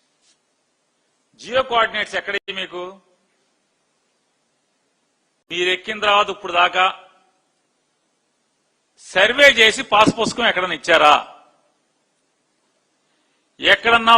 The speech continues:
ఒక్క సింగిల్ విలేజ్ ఆంధ్రప్రదేశ్ రాష్ట్రం మొత్తం మీద ఒక్కటంటే ఒక్క ఊర్లో మీరు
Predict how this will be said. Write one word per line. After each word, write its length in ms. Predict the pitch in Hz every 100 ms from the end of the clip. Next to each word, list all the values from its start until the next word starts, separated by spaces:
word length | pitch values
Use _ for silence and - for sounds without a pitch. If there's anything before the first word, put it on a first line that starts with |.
| 220
ఒక్క 180 | - 226 -
సింగిల్ 380 | 240 254 254 254 247
విలేజ్ 300 | 247 254 240 208 - - 202
ఆంధ్రప్రదేశ్ 560 | 247 247 202 233 240 202 196
రాష్ట్రం 340 | 233 - 240 220
మొత్తం 260 | 220 - 254 240
మీద 160 | 233 214 - - - _ _ _ _ _ _ _ _
ఒక్కటంటే 760 | 139 202 - 233 220 220 208 226 220 208
ఒక్క 200 | 208 - 220 214
ఊర్లో 300 | 233 240 226 170 - - _ _ _ _ _ _ _ _ _ _ _ _ _ _ _ _ _ -
మీరు 440 | 139 202 247 262